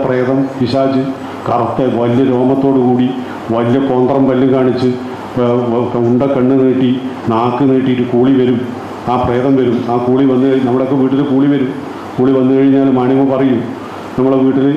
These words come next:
ഇറച്ചിക്കറി വെച്ചാൽ, ചോറ്, നല്ല ചോറ് വെച്ച് കഴിഞ്ഞാലൊക്കെ കൂളി വന്നിട്ട് രാത്രി കാലത്ത് വരും. എന്നിട്ട് ഇത് രുചിച്ച് നോക്കും, ഇത് നല്ല ടേസ്റ്റ് ഉണ്ടോ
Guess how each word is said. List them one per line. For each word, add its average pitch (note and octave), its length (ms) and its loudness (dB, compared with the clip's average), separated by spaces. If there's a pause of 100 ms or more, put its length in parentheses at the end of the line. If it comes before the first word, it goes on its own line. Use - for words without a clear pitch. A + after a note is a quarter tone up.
ഇറച്ചിക്കറി C3+ 420 -2
വെച്ചാൽ, C3+ 380 0 (600)
ചോറ്, C3 280 2 (300)
നല്ല B2+ 160 0 (120)
ചോറ് C3+ 240 0
വെച്ച് C#3 200 0
കഴിഞ്ഞാലൊക്കെ C3 580 0 (380)
കൂളി C3+ 260 4
വന്നിട്ട് C3 340 2
രാത്രി B2 320 0
കാലത്ത് C3 280 0
വരും. B2 200 0 (300)
എന്നിട്ട് C3+ 260 2
ഇത് C3 100 4 (120)
രുചിച്ച് A#2+ 360 0
നോക്കും, B2+ 380 2 (480)
ഇത് C3+ 140 2
നല്ല C3+ 220 2
ടേസ്റ്റ് B2+ 280 0
ഉണ്ടോ C#3 140 2